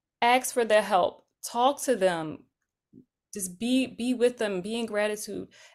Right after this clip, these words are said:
Ask for what you want. And I promise you, like, they'll, they're listening. They're listening to you, and they're guiding you to your most divine path, your most organic divine path. You just have to ask.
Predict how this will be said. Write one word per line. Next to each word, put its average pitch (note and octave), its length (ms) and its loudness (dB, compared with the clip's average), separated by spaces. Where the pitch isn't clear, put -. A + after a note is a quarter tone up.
Ask A3+ 260 0
for A#3 100 -4
what G#3+ 260 -4
you G#3 100 -10
want. F#3 400 -6
And F#3 340 -4
I F#3+ 80 0
promise A#3 480 -4
you, G3 80 -4
like, E3+ 240 0
they'll, G#3 380 4
they're G#3 200 0
listening. G3+ 500 -4
They're F3+ 140 -2
listening G#3 480 -6
to - 160 -8
you, E3 300 -14
and F#3+ 100 -2
they're F#3+ 120 2
guiding G3 480 2
you F3 140 -6
to - 120 -8
your F#3+ 160 -4
most F#3+ 300 -4
divine E3+ 720 -6
path, E3+ 420 -4
your F3 100 -4
most F#3 200 -4
organic F3+ 480 -8
divine E3 380 -8
path. F#3+ 340 -4
You F3+ 80 -10
just F3 160 -10
have E3+ 200 -10
to - 160 -10
ask. D#3+ 380 -6